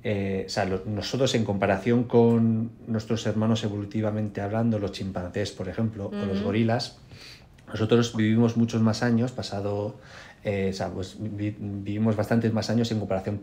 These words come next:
Speaker 1: con ellos y somos súper parecidos. Entonces, eh, una de las claves está en que está en las abuelas. Nosotros es lo que se llama la teoría de la abuela activa, que es que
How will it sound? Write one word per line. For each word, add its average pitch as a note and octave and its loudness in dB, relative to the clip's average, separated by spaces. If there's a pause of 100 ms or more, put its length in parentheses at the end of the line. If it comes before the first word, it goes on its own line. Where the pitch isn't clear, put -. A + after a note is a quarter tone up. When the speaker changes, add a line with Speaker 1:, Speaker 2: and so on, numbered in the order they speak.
Speaker 1:
con G#2+ -2
ellos A#2 0
y G2+ -8
somos A2 -2
súper G#2+ -2
parecidos. - -4 (320)
Entonces, A#2+ 0 (340)
eh, G#2 0
una B2 6
de C3+ 10
las B2+ 4
claves C3 4
está C3+ 0 (160)
en A2+ 0
que G2+ -2
está - 0
en A2 -2
las G2 -4
abuelas. - -2 (380)
Nosotros A2+ -2
es A#2 2
lo A2+ 2
que A2+ -2
se A2 -2
llama A#2 2 (380)
la G2+ -2
teoría G#2+ 0
de A2+ 4
la A2 4
abuela G#2+ 4
activa, C3 0 (140)
que A2 2
es A2+ 0
que - -2